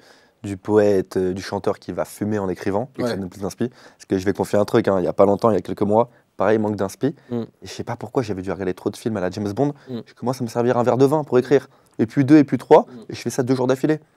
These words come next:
Speaker 2: Mm.
Speaker 1: C'était une inspi différente, mais
Speaker 2: Mm.
Speaker 1: c'était une inspi éclatée.
Speaker 2: Mm.
Speaker 1: Et ouais, faut que les jeunes, ils arrêtent de regarder, euh, des vieux clichés à la télé.
Speaker 2: Bah, pff, je sais pas s'il faut qu'ils arrêtent de regarder ces clichés-là, parce qu'ils seront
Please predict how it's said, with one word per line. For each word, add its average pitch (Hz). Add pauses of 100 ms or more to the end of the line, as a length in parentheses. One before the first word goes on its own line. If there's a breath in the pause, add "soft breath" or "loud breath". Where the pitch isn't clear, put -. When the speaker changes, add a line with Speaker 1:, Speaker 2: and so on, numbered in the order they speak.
Speaker 2:
Mm. 127 (540)
Speaker 1:
C'était -
une 98
inspi 101
différente, 156
mais 98
Speaker 2:
Mm. 131
Speaker 1:
c'était 120
une 92
inspi 92
éclatée. 127
Speaker 2:
Mm. 127
Speaker 1:
Et 98
ouais, 113
faut 92
que - (140)
les 92
jeunes, 107
ils 90
arrêtent 98
de 87
regarder, 87
euh, - (260 soft breath)
des 95
vieux 98
clichés -
à 90
la 80
télé. - (1400 loud breath)
Speaker 2:
Bah, 151
pff, -
je -
sais 156
pas 196
s'il 160
faut 147 (100)
qu'ils 127
arrêtent 143
de 135
regarder 127
ces 135
clichés-là, 143
parce 127
qu'ils 117
seront 123